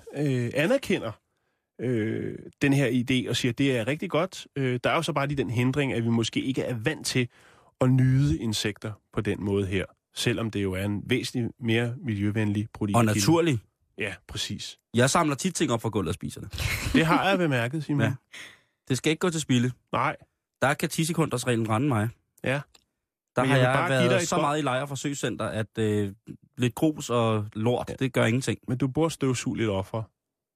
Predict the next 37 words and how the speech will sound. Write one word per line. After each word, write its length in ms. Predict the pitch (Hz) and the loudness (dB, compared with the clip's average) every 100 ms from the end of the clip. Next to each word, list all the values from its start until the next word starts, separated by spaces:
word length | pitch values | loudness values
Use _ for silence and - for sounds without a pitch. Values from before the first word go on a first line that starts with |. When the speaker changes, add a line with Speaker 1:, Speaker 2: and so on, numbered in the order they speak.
| - | -4
Speaker 1:
Oftere. 320 | 113 - 113 - _ _ _ _ _ - 110 | -4 -2 -6 -6 _ _ _ _ _ -2 2
Speaker 2:
Ned, 120 | 110 - | 2 2
ned 160 | 120 110 | 0 0
på 60 | |
kontoret? 400 | 113 107 - 185 - _ - | 0 -2 -2 -4 -8 _ -10
Speaker 1:
Ja. 120 | 107 - _ _ _ _ _ _ _ _ _ _ _ _ _ _ _ _ _ _ _ _ _ _ - | -10 -10 _ _ _ _ _ _ _ _ _ _ _ _ _ _ _ _ _ _ _ _ _ _ 0
Speaker 2:
Det 100 | 107 | 2
er 40 | |
dig, 80 | 101 | 4
der 60 | 127 | 2
spiser 260 | - 113 | 2 2
mest 280 | 104 120 - | 2 2 0
ned 80 | 113 | -2
på 60 | |
kontoret, 420 | 110 101 107 104 101 | 0 -2 0 0 0
så 140 | 107 | 0
det 80 | 104 | 0
er 40 | |
faktisk 200 | 104 110 | 0 0
dig, 140 | 104 110 | 0 0
der 60 | |
burde 180 | 113 110 | 0 0
lade 100 | 104 | 0
være 100 | 110 | 0
med 100 | 113 | 0
at 60 | 107 | -2
lade 120 | 98 | -2
ting 200 | 143 120 | -2 -2
ligge 160 | 113 - | -4 -4
på 60 | |
gulvet 280 | 107 120 120 | -2 0 0
til 120 | - | 0
mig. 260 | 104 101 117 - - - - - | 2 2 -2 -6 -10 -8 -8 -2
Speaker 1:
<laughs> 540 | 277 - 240 277 - - | -4 -2 -8 -8 -12 -8
Nå. 360 | 104 120 151 143 - - _ _ - - - | -4 -2 2 4 2 0 _ _ -20 -20 -14
Nå, 240 | - 156 151 | -8 -4 -4
ja. 160 | 123 | -6